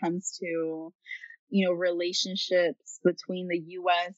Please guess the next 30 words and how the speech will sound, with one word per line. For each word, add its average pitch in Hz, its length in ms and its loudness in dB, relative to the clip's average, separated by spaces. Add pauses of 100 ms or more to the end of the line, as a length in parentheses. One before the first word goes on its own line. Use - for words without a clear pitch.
(100)
and 180 180 0
Central 165 340 0
America. 156 580 0
And 180 120 -4
if 180 180 -2
you, 175 260 -2
and 170 240 0
if 170 140 -6
Central 180 320 -2
America 180 400 0
is 165 120 -12
mentioned, 214 540 2
it's - 200 2 (120)
kinda, 180 180 2
like, 147 260 0 (640)
brushed 190 460 4
over, 214 840 0
or 175 540 0
it's 170 300 -2
not 180 320 2 (160)
given 175 680 -2
the 175 200 -2
amount 170 320 4 (100)
of 165 80 -4
nuance 170 680 0
and 170 120 -10
complexity 160 720 2
that - 240 0
it 156 320 0
merits. 135 800 0